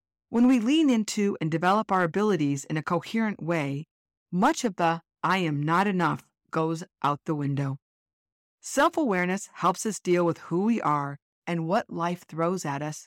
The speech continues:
in a healthy way. The Caponegros in episode thirty-three demonstrate this powerfully. If you have not listened to this episode, I invite you to do so. It is currently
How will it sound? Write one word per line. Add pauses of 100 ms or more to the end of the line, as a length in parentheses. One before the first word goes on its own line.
(100)
in
a
healthy
way. (720)
The
Caponegros
in
episode
thirty-three (260)
demonstrate
this (100)
powerfully. (580)
If
you
have
not
listened
to
this
episode, (180)
I
invite
you
to
do
so. (480)
It
is
currently